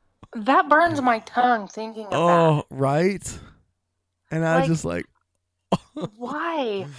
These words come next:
Speaker 1: Like, I, I get it. People like to salt their stuff, but first of all, there's already salt on that popcorn. Second of all,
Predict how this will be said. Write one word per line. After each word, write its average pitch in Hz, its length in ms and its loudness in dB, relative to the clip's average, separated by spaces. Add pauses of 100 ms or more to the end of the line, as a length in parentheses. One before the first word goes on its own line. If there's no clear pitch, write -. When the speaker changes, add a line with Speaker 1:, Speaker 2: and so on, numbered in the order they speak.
(160)
Speaker 1:
Like, 269 220 0
I, 330 360 -2 (140)
I 285 140 -2
get 233 220 -8
it. 185 160 -8
People 233 280 -10
like 226 200 -4
to 214 100 -20
salt 202 400 -8
their 208 160 -12
stuff, 202 580 -2
but 220 160 -4 (340)
first - 240 -6
of 247 80 -6
all, 220 80 0
there's 220 160 -8
already 294 200 -2
salt 247 320 -8
on 220 80 -12
that 185 160 -12
popcorn. 185 500 -8 (320)
Second 285 340 -4
of 233 120 -6
all, 196 400 -2